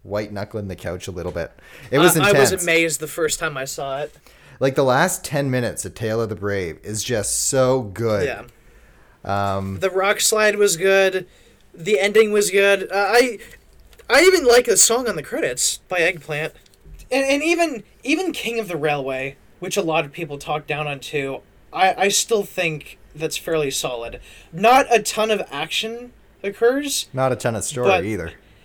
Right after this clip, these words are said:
Speaker 2: But it, it's still, I still enjoy it.
Speaker 1: Okay.
Speaker 2: It's, it's low key,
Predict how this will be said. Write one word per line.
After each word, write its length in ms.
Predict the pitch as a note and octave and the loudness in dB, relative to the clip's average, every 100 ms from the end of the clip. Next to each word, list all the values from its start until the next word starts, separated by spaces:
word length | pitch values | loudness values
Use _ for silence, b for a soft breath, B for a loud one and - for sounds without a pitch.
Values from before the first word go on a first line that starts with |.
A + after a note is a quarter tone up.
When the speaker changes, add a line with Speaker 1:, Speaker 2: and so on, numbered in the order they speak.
| b b b | b b b
Speaker 2:
But 240 | G3 C#4 C4 | 4 6 8
it, 160 | C4 | 6
it's 220 | A#3+ C4 | 6 6
still, 760 | - - - E4 E4 D#4+ C#4 - - | 6 6 6 6 6 6 2 -4 -2
I 80 | A#3 | 2
still 340 | A3 - C4 A3 | 2 2 2 0
enjoy 360 | D3+ D3+ B2+ | -2 -4 -2
it. 220 | B2 B2 _ b b - | -4 -4 _ b b -6
Speaker 1:
Okay. 320 | F#3 G2 E2 - - | -6 -6 -12 -8 -2
Speaker 2:
It's, 400 | C#3+ - - - | 0 2 0 4
it's 220 | A3 G#3 | 4 4
low 300 | G#3 A3 B3 | 4 6 6
key, 500 | - G3 G3 A3 A3+ | 0 -4 0 0 0